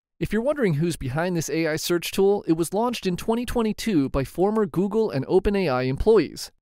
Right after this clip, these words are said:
Aravind Srinivas, Andy Konwinski, Denise Yaratz, and Johnny Ho. Perplexity isn't just another A I tool, it's a breath of fresh air in the crowded landscape of search engines. These innovators recognize that traditional search engines often drown users in data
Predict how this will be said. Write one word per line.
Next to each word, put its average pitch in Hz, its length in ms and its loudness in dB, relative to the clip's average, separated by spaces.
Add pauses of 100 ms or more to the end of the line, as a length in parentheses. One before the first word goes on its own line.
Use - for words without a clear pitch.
(100)
Aravind 143 320 2
Srinivas, 190 720 0
Andy 208 220 0
Konwinski, 196 760 -2
Denise 147 320 -2
Yaratz, 202 540 2
and 196 200 -2
Johnny 117 300 0
Ho. 123 400 0 (260)
Perplexity 190 640 0
isn't 233 200 -4
just 214 180 -2
another 139 480 2
A 131 160 2
I 117 160 -2
tool, - 440 -4 (140)
it's - 160 -8
a 143 60 0
breath 147 420 -2
of 135 120 -4
fresh 156 360 0
air 147 200 0
in 127 80 -4
the 131 60 -4
crowded 196 480 -2
landscape 170 520 -2
of 139 120 -4
search 262 280 -4
engines. 117 460 -6 (300)
These 185 260 -4
innovators 139 640 -2
recognize 131 680 -2
that 131 140 -4
traditional 196 580 -2
search 185 340 0
engines 143 420 -4
often 277 380 -8
drown 160 460 -2
users 170 340 -2
in 143 140 -4
data 208 360 2